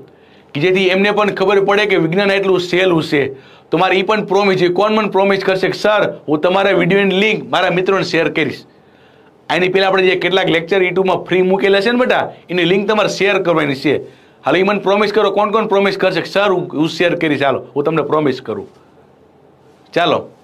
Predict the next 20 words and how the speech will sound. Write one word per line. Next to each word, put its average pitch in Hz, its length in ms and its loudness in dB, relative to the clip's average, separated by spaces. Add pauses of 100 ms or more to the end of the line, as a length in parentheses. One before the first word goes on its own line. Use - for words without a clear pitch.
(280)
કે 151 80 -2
જેથી 185 220 2
ગુજરાતમાં 196 680 2
વધુમાં 180 360 2
વધુ 190 180 2
મિત્રોને 208 420 0
લાભ 170 260 0
થઈ 180 140 0
શકે. 127 300 -2 (300)
ભલે 190 140 0
તમે 202 300 2 (500)
ફી 202 160 0
પે 208 240 0
કરી 208 180 2
દીધી, 196 320 2
તમને 175 300 2
બધા 180 280 2
પાઠ 196 180 0
શીખવા 175 280 -2
મળશે, 151 360 -2